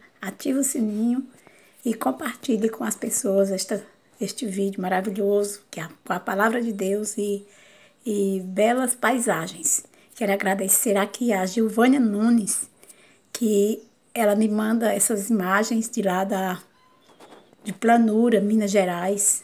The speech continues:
São imagens lindas e ela tem o cuidado de mandar pra mim. Eu agradeço muito, viu? Grande abraço pra você, Vânia, pra Kiel e para o menino, viu?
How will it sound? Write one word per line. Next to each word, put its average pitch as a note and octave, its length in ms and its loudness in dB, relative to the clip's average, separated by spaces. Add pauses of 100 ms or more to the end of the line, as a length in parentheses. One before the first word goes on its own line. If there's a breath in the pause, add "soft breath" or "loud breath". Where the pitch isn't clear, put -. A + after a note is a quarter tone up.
(120)
São - 160 -4
imagens G3+ 460 2
lindas A#3 460 2
e F#3+ 60 -4
ela G3 180 0
tem G3+ 180 -4
o G3+ 60 -6
cuidado G3 360 0
de G#3 100 -2
mandar G#3+ 300 2
pra G3 180 -2
mim. F3+ 240 -4
Eu F#3+ 100 -2
agradeço G3 500 -2
muito, G3+ 320 -4
viu? A#3 280 0 (400 loud breath)
Grande A3+ 200 0
abraço G#3 380 0
pra - 160 -4
você, G3 480 -2
Vânia, G#3+ 420 0
pra - 180 -8
Kiel A3 640 2 (160)
e G3+ 100 -8
para G3 380 0
o G#3 100 0
menino, G3+ 500 0
viu? A#3 420 0